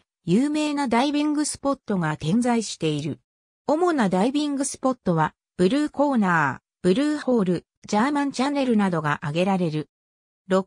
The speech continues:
クアイランドには多くの海水湖があり、ジェリーフィッシュレイクでは毒性の低いクラゲが無数に生息しており、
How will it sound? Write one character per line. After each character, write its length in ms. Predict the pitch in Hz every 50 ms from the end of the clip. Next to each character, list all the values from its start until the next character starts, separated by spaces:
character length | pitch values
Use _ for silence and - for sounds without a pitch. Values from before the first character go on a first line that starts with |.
| _ _
ク 200 | - 302 320 339
ア 80 | 339 330
イ 80 | 302
ラ 100 | 269 247
ン 100 | 220 196
ド 120 | 185 185 185
に 160 | 175 170 160
は 200 | 156 151 156 - _ _ _ _
多 200 | - 247 302 320
く 140 | - - 208
の 100 | 180 156
海 260 | - - 202 214 254
水 260 | 240 - - 254 247 214
湖 140 | - 214
が 160 | 180 175 160 156
あ 80 | 160
り、 180 | 151 127 120 - _ _ _ _ _ _
ジ 100 | - 190
ェ 40 | 185
リ 60 | 254 294 294
ー 40 | 269
フ 120 | - 302
ィ 20 |
ッ 0 |
シ 260 | 294 - - - - 247
ュ 20 |
レ 180 | 254 269 269 262
イ 40 |
ク 100 | - -
で 140 | 190 180 165
は 220 | 160 160 151 156 - _ _ _
毒 220 | - 170 160 - -
性 240 | - - 311 311
の 120 | 302 302 -
低 280 | - - - - 302
い 80 | 302 247
ク 120 | - -
ラ 120 | 208 202 202
ゲ 160 | 185 208 202
が 120 | 196 190
無 120 | 185 180 175
数 240 | - - 254 262 269
に 160 | 262 262 247
生 200 | - 240 254 277
息 300 | - 277 269 - 262 240
し 80 | -
て 120 | - - 226
お 100 | 220 208
り、 200 | 170 165 175